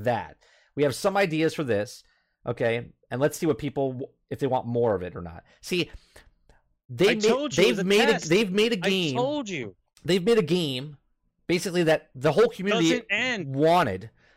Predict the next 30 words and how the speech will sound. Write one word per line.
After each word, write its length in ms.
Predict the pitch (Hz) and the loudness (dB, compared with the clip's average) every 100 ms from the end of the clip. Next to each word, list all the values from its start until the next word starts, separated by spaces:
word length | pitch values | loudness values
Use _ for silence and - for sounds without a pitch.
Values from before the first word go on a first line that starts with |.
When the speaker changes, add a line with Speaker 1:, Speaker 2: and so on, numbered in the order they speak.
| - | -2
Speaker 1:
okay, 400 | 135 147 135 139 | 0 4 2 2
and 120 | 147 147 | 0 4
now 140 | 165 | 4
people 280 | 165 196 196 | 2 -2 -2
are 40 | |
rebelling 440 | 165 156 165 175 180 | 2 2 4 2 0
against 400 | 143 139 208 - | -2 -2 -4 -4
the 80 | 147 | -4
game 400 | 123 113 113 110 | -4 -4 -6 -6
because 280 | 135 139 | -6 -4
it's 160 | 117 - | -4 -4
not 240 | 139 139 | -2 -2
what 180 | 123 123 | 0 -2
they 100 | 120 | -2
wanted, 480 | 107 110 110 95 78 _ | -4 -2 -2 -2 -10 _
right? 220 | - 107 117 | -4 -2 0
Speaker 2:
No, 80 | |
no, 180 | 220 233 | 0 -2
Speaker 1:
Because 120 | 185 | -4
Speaker 2:
it's, 160 | 190 - - | -6 -10 -14
it's, 180 | 190 - - | -16 -14 -12
listen, 220 | 156 139 | -10 -8
it's 240 | 131 143 - | -8 -10 -6
not, 300 | 165 196 196 _ _ _ _ _ | -4 -4 -6 _ _ _ _ _
uh, 40 | - | -8
once 300 | 135 214 - | -4 -4 -4
again, 300 | 190 165 123 | -4 -4 -4
it's 200 | 127 - | -6 -4
not 220 | 190 240 | -4 -2
that, 200 | 208 185 | -4 -4